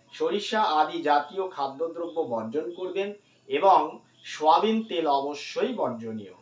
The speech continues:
একাদশীর আগের দিন এবং একাদশীর পরের দিন, এই তিন দিনই নি-, আহ, দুদিনই নিরামিষ আহার করবেন। এবং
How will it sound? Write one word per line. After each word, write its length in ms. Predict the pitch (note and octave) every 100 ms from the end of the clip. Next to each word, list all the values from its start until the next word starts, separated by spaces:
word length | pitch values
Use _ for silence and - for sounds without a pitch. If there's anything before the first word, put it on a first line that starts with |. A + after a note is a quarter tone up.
| _ - _ _ _ _ _ _ _ _ _ _ -
একাদশীর 680 | C#3+ G3 G#3 A3 A3 A3+ A3
আগের 340 | C#3+ D3+ F#3 F#3
দিন 200 | G3+ G3+ G#3 G#3 _
এবং 200 | C#3 D#3 D#3+
একাদশীর 540 | D3+ F3 F3 F3 F3+
পরের 300 | E3 D#3 D#3+ D#3
দিন, 180 | E3 E3 E3 -
এই 120 | B2
তিন 260 | C#3 D#3 E3 E3
দিনই 280 | E3+ E3+ F3 - _ _
নি-, 260 | A2+ C#3 C3+
আহ, 300 | C3 B2+ B2+
দুদিনই 380 | B2 D#3+ F3 F3+ D#3+
নিরামিষ 440 | C#3+ C#3+ D#3 E3 -
আহার 280 | B2 B2+ D#3
করবেন। 420 | - F3 F3+ F#3+ G3+ - _ _ _ _ _ _ _ _ _ _ -
এবং 280 | D3+ F#3+